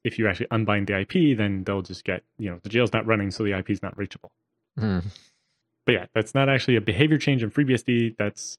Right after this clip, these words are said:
Speaker 1: uh, just that networking works differently when you use V nets.
Speaker 2: Yeah, that's the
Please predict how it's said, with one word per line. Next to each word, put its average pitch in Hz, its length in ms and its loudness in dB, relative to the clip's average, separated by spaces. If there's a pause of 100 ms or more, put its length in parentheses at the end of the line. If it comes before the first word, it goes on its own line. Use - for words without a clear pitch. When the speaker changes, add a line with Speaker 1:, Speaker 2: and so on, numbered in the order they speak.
(120)
Speaker 1:
uh, 92 360 -4 (720)
just - 280 -4 (340)
that 92 220 -6
networking 127 420 0
works 117 200 0
differently 120 380 0
when 101 160 -2
you 101 80 0
use 101 160 2
V 95 160 -4
nets. 92 160 -8 (420)
Speaker 2:
Yeah, 117 280 -2 (480)
that's - 280 -6
the 82 340 -4